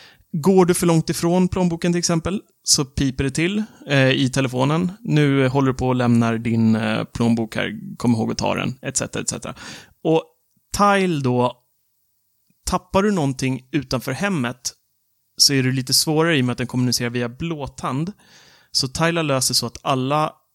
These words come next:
som har en Tile kommunicerar med varandra, alla som har appen och så vidare. Så att tappar du någonting ute och någon annan person som har en Tile går i närheten av den, då kan det plinga till så här: "Oj, din, eh, grej är hittad, den ligger här någonstans."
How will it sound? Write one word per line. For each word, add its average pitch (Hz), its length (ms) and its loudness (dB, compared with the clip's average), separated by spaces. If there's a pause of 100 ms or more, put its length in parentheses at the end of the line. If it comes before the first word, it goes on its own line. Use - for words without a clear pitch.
(240)
som 147 160 0
har 185 140 4
en 180 120 4
Tile 120 360 -2
kommunicerar 123 520 0
med 120 140 0
varandra, 147 340 2
alla 123 180 -8
som 120 100 -4
har 117 160 -4
appen 117 300 -8
och 113 60 0
så 120 80 2
vidare. 107 260 -4
Så - 100 2
att 127 160 -10 (100)
tappar 160 260 0
du 156 40 4
någonting 135 300 2
ute 127 360 0
och 131 180 -2
någon 127 180 2
annan 123 260 2 (440)
person 123 340 0
som 120 140 -2
har 139 100 2
en 131 100 4
Tile 120 440 -2 (260)
går 127 500 2 (120)
i - 120 0
närheten 123 440 2
av 117 80 0
den, 113 260 -2 (440)
då 143 120 4
kan 135 120 2
det 123 60 4
plinga 120 220 0
till 117 200 -4
så - 100 -2
här: - 80 -4
"Oj, 143 200 4 (120)
din, 117 380 4
eh, 117 380 -2
grej 127 380 0
är 123 40 -2
hittad, 123 460 -4
den 113 180 0
ligger 113 200 0
här 117 120 -2
någonstans." 113 440 -2